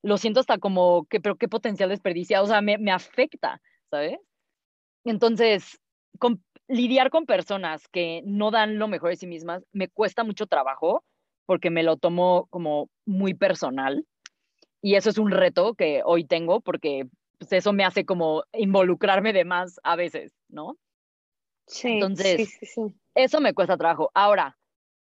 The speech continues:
Speaker 1: de, ¿cómo lidio específicamente con cada persona que me toca lidiar? Porque en Vic me toca lidiar con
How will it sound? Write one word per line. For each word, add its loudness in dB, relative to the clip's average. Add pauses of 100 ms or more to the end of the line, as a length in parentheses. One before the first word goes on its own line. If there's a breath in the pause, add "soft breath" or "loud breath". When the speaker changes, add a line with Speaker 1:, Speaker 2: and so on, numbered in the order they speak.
Speaker 1:
de, -4 (260)
¿cómo 0
lidio -4
específicamente -12
con -12
cada -2
persona -8
que -14
me -12
toca -4
lidiar? -2
Porque -6
en -6
Vic -2
me 0
toca 0
lidiar 0 (420)
con -8